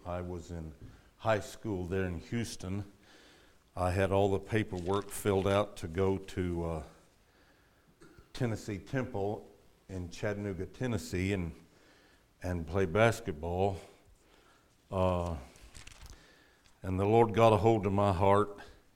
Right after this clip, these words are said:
and, uh, that was not where I needed to go. And I, I went to youth camp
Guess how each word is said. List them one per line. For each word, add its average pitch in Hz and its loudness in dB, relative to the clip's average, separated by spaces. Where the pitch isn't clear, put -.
and, 85 -4
uh, 82 -4
that 92 -4
was 85 -8
not 101 -2
where 98 2
I 95 2
needed 92 -4
to 87 -10
go. 104 4
And 101 2
I, 107 6
I 101 2
went 107 -4
to 110 0
youth 123 0
camp 117 -2